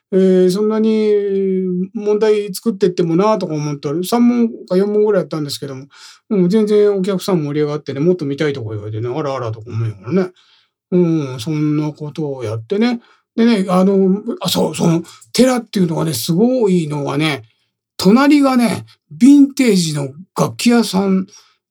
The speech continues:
なの。まあ、そこのね、テラの、えー、社長さんがやってる多分お店だと思うんですけど、で、昨日はね、あの、まあ、どうしようと思って、まあ、俺もちょっと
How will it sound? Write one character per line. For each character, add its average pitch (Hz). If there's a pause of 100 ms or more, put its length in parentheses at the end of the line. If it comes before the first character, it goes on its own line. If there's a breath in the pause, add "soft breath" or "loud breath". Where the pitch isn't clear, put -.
な 196
の。 117 (220)
ま 202
あ、 160
そ 190
こ 190
の 190
ね、 269
テ 233
ラ 165
の、 143 (300 soft breath)
え 170
ー、 151
社 160
長 170
さ 156
ん 156
が 156
や 151
っ 147
て 160
る 147
多 156
分 151
お -
店 151
だ 151
と 143
思 143
う 143
ん 135
で 123
す 110
け 220
ど、 269 (1300 loud breath)
で、 254
昨 254
日 294 (800)
は 147
ね、 269
あ 226
の、 220
ま 214
あ、 208
ど 269
う 277
し 269
よ 208
う 180
と 175
思 165
っ -
て、 160 (200)
ま 190
あ、 180 (500)
俺 269
も 254
ち 247
ょ 240
っ 240
と 170